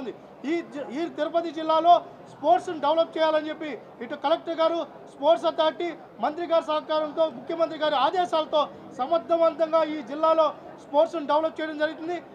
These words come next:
గొల్లవాణి గుంటను కూడా అతి తొందరలోనే క్రీడాకారులకు అందుబాటులో తీసుకొని రావడంతో పాటు ఇప్పటికే ముప్పై నాలుగు ఎకరాలని ఇప్పటికే కల-, కలెక్టర్ గారు, ముఖ్యమంత్రి గారి ఆదేశాల మేరకు, మంత్రి గారి ఆదేశాల మేరకు ల్యాండ్ కూడా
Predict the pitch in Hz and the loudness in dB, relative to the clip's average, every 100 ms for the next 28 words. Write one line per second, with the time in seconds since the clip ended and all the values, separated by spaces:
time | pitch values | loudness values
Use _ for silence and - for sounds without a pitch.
0 | - - 233 330 330 330 320 285 302 320 | -18 -4 2 4 6 4 2 -4 -4 -4
1 | 311 320 277 - - 220 254 311 294 311 | 0 2 2 -2 -6 -4 -4 -4 -4 2
2 | 320 320 320 320 294 320 302 302 302 285 | 2 2 0 -2 0 0 0 -2 -2 -6
3 | 294 320 311 302 302 - 302 294 294 269 | 0 0 2 -2 -2 -4 0 0 0 -6
4 | 269 302 349 330 - - - 269 339 339 | 2 2 2 -2 -6 -16 -12 -10 -6 0
5 | 330 294 294 320 311 302 285 302 339 339 | 0 0 -4 -2 -2 -2 -2 2 6 6
6 | 320 277 - - - 262 339 349 330 277 | 4 -6 -10 -18 -16 -10 -4 -2 -2 0
7 | 311 285 262 311 277 320 311 320 311 - | -2 -2 -4 -6 -4 -2 0 0 -2 -8
8 | - 233 240 339 330 320 311 311 285 294 | -12 -12 -6 -2 -2 -2 -2 2 2 2
9 | 330 320 311 302 302 330 294 269 277 311 | 0 0 0 0 -2 -4 -4 -6 -4 -2
10 | 311 294 311 330 311 294 302 302 311 262 | 0 0 0 -2 -2 0 -2 0 0 0
11 | - - - - - - - - 226 311 | -4 -18 -18 -20 -20 -20 -20 -4 2 2
12 | 339 320 | 0 0